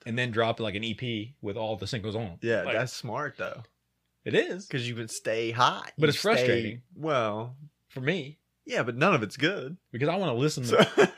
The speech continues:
Speaker 2: yeah, I wanna listen to
Speaker 1: so,
Speaker 2: more
Speaker 1: I
Speaker 2: of that. Like,
Speaker 1: mean,
Speaker 2: I wanna listen to an album.
Speaker 1: eh.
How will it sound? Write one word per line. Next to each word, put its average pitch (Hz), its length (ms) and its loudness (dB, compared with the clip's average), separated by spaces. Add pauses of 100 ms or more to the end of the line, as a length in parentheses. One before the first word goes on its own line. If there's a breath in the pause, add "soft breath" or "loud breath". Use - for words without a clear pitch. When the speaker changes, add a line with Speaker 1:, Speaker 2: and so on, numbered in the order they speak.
Speaker 2:
yeah, 175 180 8
I 131 40 4
wanna 180 220 2
listen 165 200 4
to 214 60 6
Speaker 1:
so, 202 100 10
Speaker 2:
more 151 100 8
Speaker 1:
I 147 40 4
Speaker 2:
of - 20 4
that. 147 180 2
Like, 123 160 2
Speaker 1:
mean, 127 260 -8 (120)
Speaker 2:
I 139 80 2
wanna 165 140 6
listen 135 180 4
to 135 100 2
an 117 60 0
album. 120 380 -4 (640)
Speaker 1:
eh. 262 400 -16